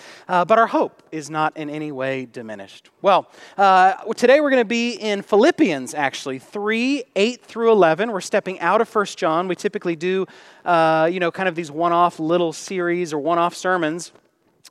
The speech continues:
around Easter or around, uh, Christmas time. Uh, but because we're gonna be talking about the resurrection, we're gonna be here in Philippians three, verses eight through eleven. While you're turning there, I wanna tell you a little story. So I was, uh, working at a church one time,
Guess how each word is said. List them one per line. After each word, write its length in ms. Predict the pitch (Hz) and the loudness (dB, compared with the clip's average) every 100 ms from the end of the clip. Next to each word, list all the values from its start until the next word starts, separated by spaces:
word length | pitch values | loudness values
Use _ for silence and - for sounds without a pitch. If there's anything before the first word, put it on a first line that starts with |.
| - | -4
around 360 | 156 165 160 165 | 0 0 0 -4
Easter 400 | 190 - 185 180 | -12 -6 -2 -2
or 240 | 160 151 | -2 -2
around, 320 | 151 151 151 | -2 -4 -4
uh, 100 | 147 147 | -6 -6
Christmas 340 | 185 - 175 | -8 -8 -8
time. 280 | - 180 185 - - - | -4 -2 -4 -10 -20 -4
Uh, 260 | 165 156 156 | 0 2 4
but 160 | 190 | 2
because 340 | 180 - 233 196 | 0 -2 0 0
we're 60 | |
gonna 140 | 196 190 | -2 -4
be 60 | |
talking 200 | 185 185 | -2 -4
about 180 | 175 156 | -2 -4
the 80 | 147 | -2
resurrection, 640 | 151 170 165 180 - 170 | -2 -2 0 0 -2 -10
we're 80 | 160 | -8
gonna 160 | 165 156 | -6 -6
be 140 | 165 | -8
here 180 | 160 170 | -8 -8
in 80 | 147 | -8
Philippians 520 | 160 160 170 147 - | -6 -6 -6 -10 -12
three, 500 | - 175 220 285 311 - - _ | -12 -4 0 0 -2 -8 -20 _
verses 400 | 165 160 165 147 - | -6 -4 -6 -8 -6
eight 260 | 180 190 - | -6 -6 -16
through 340 | - 175 170 165 | -14 -6 -4 0
eleven. 420 | 156 165 175 160 | 2 2 0 0
While 100 | 165 | -2
you're 140 | 170 | -2
turning 260 | 165 226 214 | -4 -6 -2
there, 140 | 165 | 0
I 20 | 165 | 0
wanna 140 | 160 | -4
tell 180 | - 170 | -6 -4
you 140 | 156 | 0
a 20 | |
little 180 | 151 156 | 0 -2
story. 460 | 143 160 151 131 120 | -4 -6 -6 -6 -8
So 400 | - 151 143 151 | -6 -4 -2 -2
I 260 | 139 165 | 0 0
was, 380 | 220 190 165 151 | 0 0 -2 -2
uh, 140 | 156 151 | -2 0
working 320 | 196 240 233 | -2 -2 -4
at 60 | |
a 40 | 214 | -4
church 320 | - 151 - | -4 -6 -6
one 160 | 151 147 | -10 -8
time, 380 | 147 139 110 | -8 -8 -8